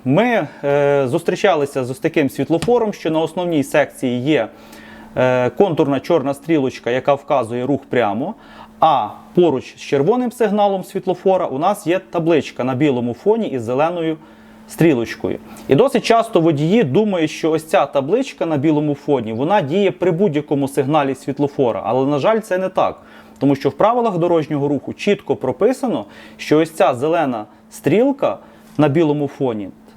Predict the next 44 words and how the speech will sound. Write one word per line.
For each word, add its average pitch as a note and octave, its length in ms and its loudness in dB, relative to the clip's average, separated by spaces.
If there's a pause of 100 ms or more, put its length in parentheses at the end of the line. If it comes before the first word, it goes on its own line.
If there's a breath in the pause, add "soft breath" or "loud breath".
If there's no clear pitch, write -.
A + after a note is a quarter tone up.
та, C3 140 2
ця C#3+ 200 0
табличка, B2+ 520 -4
так, E3+ 280 -2
вона F#3+ 240 0
діє G#3 240 2
лише F#3+ 260 -2
при G3+ 160 -4
червоному F#3+ 540 -2
сигналі C#3 460 -4
світлофора. B2+ 720 -4 (480 loud breath)
Багато F#3+ 280 4
хто E3+ 160 2
з C3 60 -2
водіїв D#3+ 360 0
каже: D3+ 240 -2
«Так E3+ 240 -4
як C#3+ 260 2
же A2+ 100 -8
ж, C#3+ 120 -6
ми F3+ 80 0
ж - 100 -8
тоді D#3 300 -2
і E3 120 0
при D#3 200 0
зеленому F#3+ 500 0
бували E3+ 380 -2
випадки, E3 520 -4
повертали D3 560 -2
праворуч». B2+ 640 -6 (520 loud breath)
Так, D#3+ 360 2
але C3+ 220 2
тут A3+ 220 2
ми G#3 140 0
що C4 200 0
повинні D#3 360 0
запам'ятати? B2+ 720 -4
Якщо B2 340 0
ви B3 80 4
під'їжджаєте E3+ 640 0
до D3 300 0
перехрестя, C3 760 -4
до C3+ 140 2
світлофора, C#3 720 -2